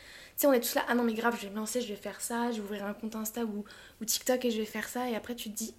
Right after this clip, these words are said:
Ah, bah en fait, euh, c'est chaud. » Toi, est-ce que t'as eu des m-, trucs comme ça en mode t'as voulu lancer des choses et t'as pas eu le temps, que ça soit, euh, dans le monde, euh, pro, dans le monde perso, à l'école, et cetera ?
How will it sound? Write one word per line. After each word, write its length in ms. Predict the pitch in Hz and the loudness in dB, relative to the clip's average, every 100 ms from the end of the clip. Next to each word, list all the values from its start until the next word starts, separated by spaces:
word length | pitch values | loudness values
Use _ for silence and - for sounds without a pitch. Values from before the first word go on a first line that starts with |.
| - - - - | -20 -20 -6 0
Ah, 60 | 226 - - - | 0 -2 -20 -2
bah 160 | 233 214 | 0 0
en 60 | |
fait, 260 | 208 247 247 | -2 -4 -2
euh, 220 | 214 208 | -4 -4
c'est 160 | 208 - | -2 0
chaud. » 300 | 208 247 294 - - - - | 2 2 0 -4 -16 -16 -12
Toi, 260 | - 285 294 - | 8 8 8 6
est-ce 160 | 240 233 | 2 4
que 60 | 285 | 2
t'as 200 | 247 - | 2 2
eu 100 | 254 | 0
des 140 | 233 226 | 2 4
m-, 220 | 214 214 | 4 2
trucs 220 | - 247 | 0 -2
comme 160 | 240 226 | 0 2
ça 100 | 247 | 2
en 60 | |
mode 160 | 233 233 | 2 2
t'as 100 | 214 | -2
voulu 220 | 202 208 | 0 -2
lancer 260 | 226 247 262 | 0 2 2
des 100 | 240 | 2
choses 240 | 262 254 | 2 0
et 80 | - | -4
t'as 120 | 208 | -6
pas 140 | 202 208 | -4 -4
eu 40 | |
le 40 | 208 | -2
temps, 280 | - 247 277 - - | 2 2 0 -6 -10
que 60 | - | -2
ça 100 | 220 | 0
soit, 300 | 220 226 220 | 2 2 2
euh, 220 | 214 208 202 214 - - | 0 0 -2 -6 -12 -2
dans 120 | 208 | 0
le 40 | |
monde, 220 | 208 214 214 | 2 2 2
euh, 220 | 196 196 - - - | 0 -2 -8 -20 -16
pro, 500 | - - 254 277 320 | -4 6 8 10 8
dans 220 | 320 226 | 4 2
le 60 | 208 | 0
monde 260 | 214 214 214 | 0 0 0
perso, 520 | 196 - - 247 269 - | -2 -2 2 4 2 0
à 100 | 214 | -2
l'école, 320 | 214 214 247 | -2 0 0
et 80 | 233 | 0
cetera ? 480 | - 214 208 254 | -2 -2 0 0